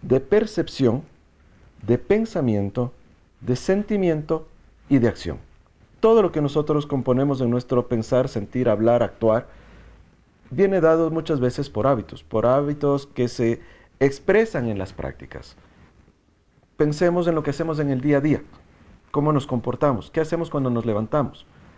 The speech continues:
¿Hacemos siempre lo mismo? ¿Tenemos una rutina? ¿Qué hacemos cuando vamos por la calle? ¿Qué hacemos cuando llegamos a nuestros trabajos, a la universidad, etcétera, a las actividades cotidianas? ¿Cómo nos relacionamos?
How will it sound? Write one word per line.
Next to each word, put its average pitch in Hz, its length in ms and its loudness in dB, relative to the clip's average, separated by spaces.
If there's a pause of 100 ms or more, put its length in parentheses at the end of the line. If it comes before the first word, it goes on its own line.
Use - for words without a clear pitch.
¿Hacemos 160 360 -4
siempre 143 280 0
lo 110 120 2
mismo? 139 280 -2
¿Tenemos 131 340 -4
una 127 200 -2
rutina? 123 600 -4 (500)
¿Qué 156 80 2
hacemos 147 320 0
cuando 120 180 4
vamos 117 220 2
por 104 140 -2
la 98 60 -2
calle? 117 280 0
¿Qué 170 80 -4
hacemos 160 300 -4
cuando 127 180 -4
llegamos 170 320 0
a 123 80 0
nuestros 113 320 -4
trabajos, 104 640 -2 (300)
a 98 120 0
la 92 240 0
universidad, 107 840 0
etcétera, 113 480 -2
a 98 60 -2
las 92 200 -8 (200)
actividades 113 500 0
cotidianas? 98 640 -4 (380)
¿Cómo 165 180 2
nos 151 160 2
relacionamos? 127 800 0